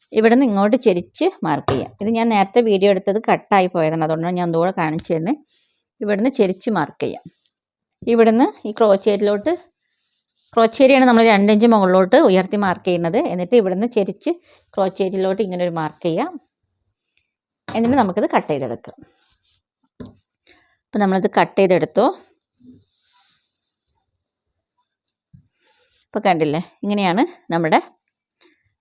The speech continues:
സിഗരറ്റ് പാൻറ്റിൻ്റെ കട്ടിങ് വരുന്നത്. ഇനി നമുക്ക് ഇന്ന് എങ്ങനെ ഇത് സ്റ്റിച്ച് ചെയ്യാൻ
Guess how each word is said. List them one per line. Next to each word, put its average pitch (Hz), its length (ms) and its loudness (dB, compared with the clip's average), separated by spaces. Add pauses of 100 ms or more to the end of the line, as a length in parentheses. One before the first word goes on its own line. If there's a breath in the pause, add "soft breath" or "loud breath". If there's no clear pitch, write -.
(100)
സിഗരറ്റ് 214 360 0
പാൻറ്റിൻ്റെ 190 400 0
കട്ടിങ് 196 300 -2
വരുന്നത്. 147 280 -2
ഇനി 247 120 0
നമുക്ക് 254 220 2
ഇന്ന് 233 140 4
എങ്ങനെ 196 220 0
ഇത് 220 100 -4 (220)
സ്റ്റിച്ച് 196 260 -2
ചെയ്യാൻ 170 200 0